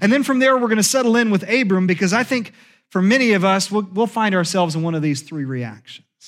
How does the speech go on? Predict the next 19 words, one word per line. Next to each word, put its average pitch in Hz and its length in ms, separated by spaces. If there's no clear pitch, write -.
How 185 160
do 220 80
we 226 120
respond 151 600
when 131 80
we're 123 100
tired 143 460
of 107 100
waiting? 92 340
Well, 170 240
let's 190 160
dive 196 200
in 180 120
first 180 300
off 151 120
here 165 140
in 160 80
Genesis 165 360
sixteen. 160 600